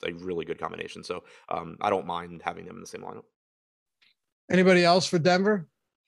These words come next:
Speaker 1: I mean, two-game slate, like you said, so you're just gonna get to some Gordon, some Barton. Um, Austin Rivers likely to play a lot of minutes again at thirty-five hundred,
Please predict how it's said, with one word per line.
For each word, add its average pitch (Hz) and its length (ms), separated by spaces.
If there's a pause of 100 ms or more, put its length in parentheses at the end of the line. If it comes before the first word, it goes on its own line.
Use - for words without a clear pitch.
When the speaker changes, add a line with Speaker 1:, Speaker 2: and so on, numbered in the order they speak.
(640)
Speaker 1:
I 110 100
mean, 101 240
two-game 117 320
slate, 104 260
like 98 160
you 92 60
said, 95 260
so 92 160
you're 87 160
just 87 80
gonna 92 140
get 80 260
to 90 80
some 87 240
Gordon, 87 340
some 87 180
Barton. 85 440
Um, 87 180
Austin 98 300
Rivers 92 540
likely 95 300
to 90 60
play 95 140
a 90 40
lot 90 160
of 85 60
minutes 90 220
again 90 200
at 85 100
thirty-five 90 340
hundred, 87 300